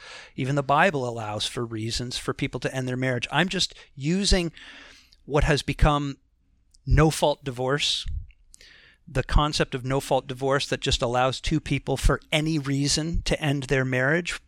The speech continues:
which is the, the most common way people leave their marriages today. I'm just saying that it's an illustration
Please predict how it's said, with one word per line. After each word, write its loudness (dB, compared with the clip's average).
which 0
is 0
the, 2
the 0
most 2
common 4
way 4
people -2
leave -2
their 2
marriages 0
today. 0
I'm 2
just 0
saying 0
that 0
it's -2
an -2
illustration 0